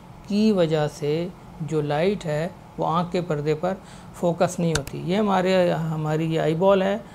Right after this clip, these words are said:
और आँख की पुतली के पीछे आइरस जिसे हम कहते हैं, पुतली के पीछे ये लेंस होता है और ये लेंस जिस तरह कैमरे का लेंस होता है ये उस तरह काम करता है और जो भी लाइट आ रही है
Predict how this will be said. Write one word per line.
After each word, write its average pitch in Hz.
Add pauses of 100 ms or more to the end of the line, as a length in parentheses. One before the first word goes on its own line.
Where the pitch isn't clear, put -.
(220)
और 165
आँख 170
की 190 (160)
पुतली 208
के 190
पीछे 156
आइरस 160 (380)
जिसे 170
हम 160
कहते 151
हैं, 170 (340)
पुतली 208
के 180
पीछे 175
ये 180
लेंस 147
होता 143
है 170 (440)
और 156
ये 190
लेंस 180
जिस 175
तरह 175 (120)
कैमरे 190
का 190
लेंस 160
होता 151
है 180 (360)
ये 175
उस 175
तरह 202
काम 180
करता 175
है 180
और 165
जो 165
भी 185
लाइट 165
आ 156
रही 147
है 170